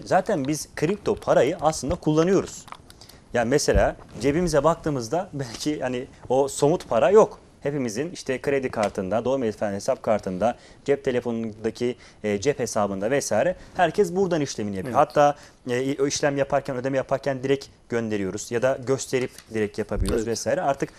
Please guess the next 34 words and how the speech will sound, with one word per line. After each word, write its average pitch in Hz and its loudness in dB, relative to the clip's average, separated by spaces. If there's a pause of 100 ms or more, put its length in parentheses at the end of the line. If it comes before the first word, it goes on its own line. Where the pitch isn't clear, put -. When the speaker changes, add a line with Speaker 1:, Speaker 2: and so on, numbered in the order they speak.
(160)
Speaker 1:
bu 175 0
sistemi 139 -2
zaten 175 4
kullanıyoruz. 139 0
Bu 170 0
Speaker 2:
Altyapısı 160 0
Speaker 1:
biraz 175 6
da 180 4
Speaker 2:
mevcut, 123 -2
evet. 98 -4
Speaker 1:
Aynen, 131 2
biraz 123 0
daha 156 2
farklısı. - -6 (380)
Ama 240 2
şöyle, 185 0 (380)
işte 185 -6
dedik 175 -2
ya 175 2
mesela 110 -2
bu 160 -2
durum 143 -2
para 135 0
kazandırıyor 90 -4
diye. 76 -12 (360)
Bazı 202 2
vatandaşlar 123 0
şöyle 170 2
para 98 -4
kazanmaya 85 -8
çalışıyor. 82 -10 (100)
Mesela 131 -4
diyor 202 0
ki, - -10